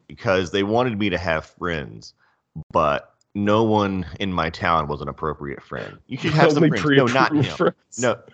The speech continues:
Speaker 2: Yeah.
Speaker 1: Yeah, you should get some friends. No, not him.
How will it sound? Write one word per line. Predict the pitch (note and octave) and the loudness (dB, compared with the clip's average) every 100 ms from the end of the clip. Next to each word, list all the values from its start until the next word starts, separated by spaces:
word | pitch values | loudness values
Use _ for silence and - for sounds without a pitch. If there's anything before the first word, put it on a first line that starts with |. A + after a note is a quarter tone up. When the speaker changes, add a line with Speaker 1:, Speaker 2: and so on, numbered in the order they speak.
| _ | _
Speaker 2:
Yeah. | A#3 C4+ A#3 _ _ - | -2 -2 -4 _ _ -6
Speaker 1:
Yeah, | B2 | -4
you | D3 | -4
should | D#3 | -4
get | D#3 | -4
some | C3 | -4
friends. | A#2 D#3 | -6 0
No, | E3+ | 0
not | C#3+ E3+ - | 4 2 0
him. | - D3 F#2 F#2 | -6 -6 -6 -10